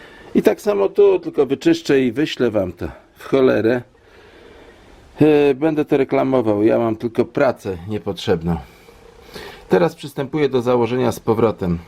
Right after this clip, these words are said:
w odpowiedniej kolejności. G S P, zobaczymy G S P, jak się będzie sprawować. Mam tutaj G S P przegub.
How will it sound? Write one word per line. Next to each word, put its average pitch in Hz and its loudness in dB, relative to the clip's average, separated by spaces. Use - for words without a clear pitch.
w 101 -2
odpowiedniej 101 0
kolejności. 110 -2
G 147 0
S 147 -2
P, 107 2
zobaczymy 160 -2
G 151 0
S 143 -2
P, 104 0
jak 104 -4
się 110 -4
będzie 98 0
sprawować. 92 -2
Mam 156 2
tutaj 135 0
G 110 2
S 113 -2
P 87 0
przegub. 135 -2